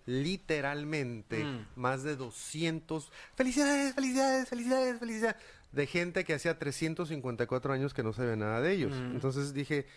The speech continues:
Speaker 1: "Gracias", y, y, y, y cometí la
Speaker 2: Te to-,
Speaker 1: burrada
Speaker 2: decirle gracias a todo mundo.
Speaker 1: a cada uno.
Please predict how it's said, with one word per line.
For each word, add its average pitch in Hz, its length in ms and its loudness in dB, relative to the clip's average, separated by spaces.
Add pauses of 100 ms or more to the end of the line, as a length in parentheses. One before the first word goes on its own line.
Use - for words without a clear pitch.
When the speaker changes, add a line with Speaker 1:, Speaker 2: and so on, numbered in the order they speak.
(180)
Speaker 1:
"Gracias", 104 440 -6
y, 147 100 -4 (120)
y, - 200 -6
y, 170 260 2
y 254 440 2 (300)
cometí 156 380 -2
la 220 100 0
Speaker 2:
Te - 120 6
to-, 180 120 2
Speaker 1:
burrada 185 600 6
Speaker 2:
decirle 135 380 4
gracias 139 260 2
a - 20 -2
todo 135 120 0
mundo. 139 140 0
Speaker 1:
a 151 140 2
cada 190 380 4
uno. 196 480 0